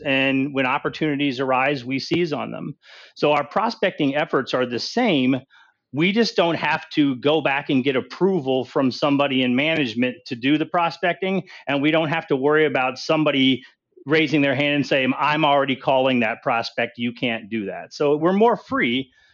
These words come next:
to express ourselves and tailor our prospecting and our solutions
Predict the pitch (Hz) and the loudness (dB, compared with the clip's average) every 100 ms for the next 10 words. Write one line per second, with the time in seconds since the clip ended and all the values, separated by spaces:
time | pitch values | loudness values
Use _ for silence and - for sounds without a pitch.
0 | _ 165 160 - - 175 170 165 156 139 | _ 2 2 0 -2 -2 0 -2 0 2
1 | 131 123 131 - 160 151 143 135 135 - | 2 0 -4 0 2 4 2 2 0 -2
2 | 139 139 135 - 131 131 139 135 - 143 | -2 -2 -6 -4 -2 0 0 0 -2 0
3 | 180 170 127 127 | 0 0 -2 -2